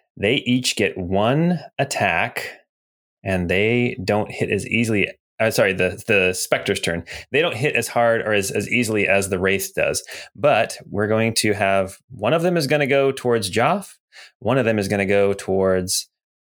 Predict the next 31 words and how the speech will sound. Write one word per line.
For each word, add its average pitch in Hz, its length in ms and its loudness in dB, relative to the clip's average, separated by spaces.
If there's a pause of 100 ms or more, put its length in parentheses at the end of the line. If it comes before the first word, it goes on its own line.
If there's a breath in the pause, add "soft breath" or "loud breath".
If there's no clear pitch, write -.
Bortimus, 110 560 0
one 98 100 0
of 120 80 2
them 101 120 2
is 95 60 0
gonna 95 160 0
go 92 200 0
towards 87 320 -6
Ebby, 107 180 0
and 95 80 0
one 107 80 2
of 135 60 0
them 135 100 0
is 131 80 -2
gonna 123 140 2
go 123 100 2
towards 123 240 -2
Pine. 120 320 0
So 104 140 0
you 104 180 0
each 190 380 2
get 143 100 4
an 113 80 2
attack 127 400 -2
coming 127 500 0
at 117 280 0
you, 101 640 0 (500 soft breath)
and 90 300 0
we 95 100 0
will 104 100 0
see 98 560 0